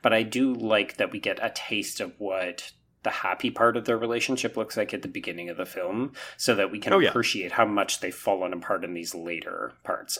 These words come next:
Speaker 1: And that's what I meant by the normalizing at the beginning of the episode, is, like, we have seen this happen to a million straight couples in different
Speaker 2: Right.
Speaker 1: horror films. And I kind of like that it's like, yeah,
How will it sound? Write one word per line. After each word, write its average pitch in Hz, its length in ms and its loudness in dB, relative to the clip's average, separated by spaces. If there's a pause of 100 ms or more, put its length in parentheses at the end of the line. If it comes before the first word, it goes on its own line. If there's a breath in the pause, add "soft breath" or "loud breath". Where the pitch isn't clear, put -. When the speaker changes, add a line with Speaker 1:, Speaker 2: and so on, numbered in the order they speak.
Speaker 1:
And 120 200 -2 (120)
that's 135 220 6
what 127 100 6
I 110 80 10
meant 98 300 2
by 95 200 4
the 92 140 -4
normalizing 85 880 -4
at - 160 -2
the - 60 -12
beginning 87 340 -4
of 76 60 -10
the 82 100 -6
episode, - 460 -4
is, - 180 -4
like, 101 240 -2 (320 loud breath)
we 110 120 -2
have 135 100 4
seen 113 260 2
this 107 200 -2
happen 98 340 0
to 113 200 -4
a 113 100 -6
million 101 760 -4
straight 92 380 -2
couples - 420 -4
in 104 80 -4
different 98 240 -2
Speaker 2:
Right. 90 140 6
Speaker 1:
horror 92 160 4
films. 90 500 -4
And 104 100 -2
I 104 60 -2
kind 156 280 0
of 226 140 0 (200)
like 220 240 2
that 131 100 4
it's - 160 -2
like, 135 240 0
yeah, - 280 4